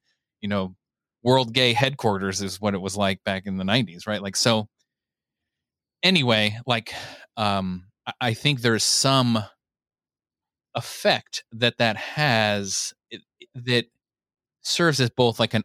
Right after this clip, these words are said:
outlet and, if it's done well, healthy processing or integration of what we might call shadow or things that are less acceptable in real life.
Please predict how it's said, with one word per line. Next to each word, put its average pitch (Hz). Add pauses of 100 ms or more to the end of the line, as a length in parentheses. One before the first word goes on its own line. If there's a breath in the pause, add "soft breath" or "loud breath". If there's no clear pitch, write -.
outlet 147
and, 120
if 117
it's 107
done 104
well, 147 (100)
healthy 147 (200)
processing 139
or 110
integration 117
of 117
what 110
we 110
might 110
call 101
shadow 117
or 98
things 101
that 101
are 92 (580)
less 110
acceptable 101 (120)
in 110
real 107
life. 98